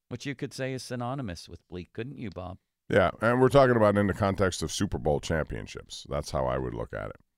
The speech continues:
Speaker 2: You know, I, I just think it's very difficult to compete.
Speaker 1: Mm, I'm just talking in general.
Speaker 2: I think they're gonna always be a contender. I do. I,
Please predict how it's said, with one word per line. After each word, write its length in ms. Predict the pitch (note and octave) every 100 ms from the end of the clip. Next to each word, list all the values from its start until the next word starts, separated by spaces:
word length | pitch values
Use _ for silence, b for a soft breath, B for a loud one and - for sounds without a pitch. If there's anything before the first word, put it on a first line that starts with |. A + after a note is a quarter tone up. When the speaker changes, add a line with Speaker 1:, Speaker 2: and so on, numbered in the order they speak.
| _ _ _ _ _ _ _ _
Speaker 2:
You 100 | D2
know, 60 | B1
I, 260 | C#2 C2 E2
I 40 |
just 200 | D2 D2+
think 140 | E2
it's 120 | C#2 C#2
very 200 | D2+ D2+
difficult 540 | D2+ G2+ - A#1 B1+
to 80 | C#2+
compete. 400 | C#2+ C2 E3 E3+
Speaker 1:
Mm, 360 | E3+ E3 E3 - _ _ _ _ _ -
I'm 140 | C3 C#3+
just 240 | C#3 -
talking 400 | A2+ A2 G#2 G2
in 240 | G#2 F#2+ E2
general. 480 | F2+ F2+ E2+ D#2 -
Speaker 2:
I 140 | - E3+
think 200 | F#3+ C#3+
they're 100 | B2
gonna 200 | A2 G2
always 360 | G2 A2+ G#2+ D2
be 160 | F#2
a 60 | F2
contender. 500 | F2 D#2 C2 G#1 - _
I 120 | C2+ D2+
do. 240 | C2 - _ _ _ -
I, 120 | D#2+